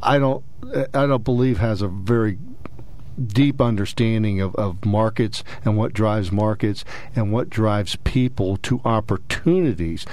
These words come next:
to work. Somebody might work the gig economy for a year and save up, let's say, four thousand dollars, and that four thousand dollars might pay for whatever they choose to, part of their college education or to go to college. So, again,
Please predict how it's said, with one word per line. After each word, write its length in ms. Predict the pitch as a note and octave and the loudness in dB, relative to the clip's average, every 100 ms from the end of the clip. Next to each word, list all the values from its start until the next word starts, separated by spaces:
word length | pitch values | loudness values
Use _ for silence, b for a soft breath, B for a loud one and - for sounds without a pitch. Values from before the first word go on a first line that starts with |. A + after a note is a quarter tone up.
| B | B
to 100 | - | -2
work. 160 | A#2 G#2 B B | 0 0 B B
Somebody 340 | - A3+ A#3+ | 2 4 4
might 260 | G3+ F3 E3+ | 4 2 2
work 360 | A#2+ D3 D3 | 2 2 2
the 80 | - | 0
gig 260 | G#2 C#3 B2 | 2 2 2
economy 520 | G#2+ B2+ C#3 E3+ B2 | 0 2 2 2 2
for 240 | - A#2 | 2 2
a 40 | G#2+ | 4
year 380 | G#2+ D3+ D3 B2 B B | 4 4 4 0 B B
and 160 | A2+ G#2+ | 0 2
save 380 | - C#3 C3+ B2+ | 2 2 4 4
up, 320 | B2+ A#2+ - - - | 2 0 -6 -10 0
let's 180 | C#3+ C#3 | 0 2
say, 300 | - C#3 C3 | 0 2 2
four 280 | - D3 C#3+ | 2 2 4
thousand 460 | C#3 C3 C3 B2+ | 2 0 2 0
dollars, 400 | A#2+ C#3 E3 F2 | 0 -2 -2 -2
and 100 | G#2 | -2
that 100 | A2+ | -2
four 180 | - C3 | 0 0
thousand 320 | C3 B2+ A2+ | 2 0 0
dollars 340 | A#2 B2+ B2 A#2+ B B B | 0 0 0 -2 B B B
might 300 | B2 C3 - | 2 2 0
pay 300 | - B2 B2+ | 2 2 2
for 920 | B2 - A#2+ A#2+ A#2+ B2 A#2+ A#2+ A#2 B B B B | 0 2 2 4 4 4 4 4 2 B B B B
whatever 460 | G#2+ A2+ A#2+ B2 B2 | 2 4 4 4 2
they 160 | A#2+ | 2
choose 360 | A2 - C3 C3 | 0 0 0 0
to, 180 | - F2 | -2 -4
part 260 | - A2 A2+ | 0 2 2
of 60 | |
their 100 | G#2 | 0
college 420 | F#2+ A#2+ B2+ B2 | 0 2 2 2
education 580 | C3 B2 A#2+ B2+ A#2+ A#2+ | 0 0 0 0 0 0
or 100 | G#2+ | 0
to 80 | G2 | 0
go 180 | G#2 A2+ | 0 0
to 80 | A2 | 0
college. 460 | - E2+ D#2+ E2 | -2 -2 -2 -4
So, 180 | - A2 G#2 B B | 0 0 -2 B B
again, 440 | B2 A2 C#3 A#2+ | 0 2 2 2